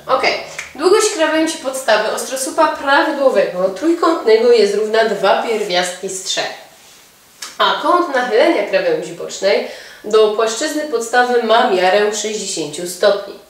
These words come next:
Oblicz objętość tego ostrosłupa. No cóż, no zaczynamy przede wszystkim od, e, rysunku, tak? Czyli musimy narysować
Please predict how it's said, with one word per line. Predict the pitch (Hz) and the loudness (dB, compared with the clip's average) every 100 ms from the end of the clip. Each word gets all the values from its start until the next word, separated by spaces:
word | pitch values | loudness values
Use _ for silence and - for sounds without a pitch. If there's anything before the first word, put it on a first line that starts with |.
| - - - - - | -20 -20 -20 -8 2
Oblicz | 311 339 339 - | 4 4 2 0
objętość | 202 202 214 214 220 208 208 | 0 2 2 2 2 0 0
tego | - 180 175 180 - | -2 -2 0 0 -2
ostrosłupa. | 156 - 170 - 170 - - - - - - - - | -8 -8 -8 -6 -8 -6 -8 -10 -16 -20 -20 -18 -2
No | 302 339 | 2 2
cóż, | 370 349 | 2 -2
no | 269 294 | 0 0
zaczynamy | 294 370 359 349 339 320 | 2 2 4 4 4 2
przede | - 262 | -2 -4
wszystkim | 285 262 - 269 254 | -4 -6 -6 -6 0
od, | 214 226 226 220 | 2 2 0 0
e, | 226 | 4
rysunku, | 226 - 208 170 185 202 | 4 2 0 -4 -4 -4
tak? | 208 233 226 - | 0 2 0 -2
Czyli | 269 269 | -4 -4
musimy | 277 285 311 311 285 | -2 -2 -2 0 2
narysować | 269 247 269 247 | 2 2 -2 -2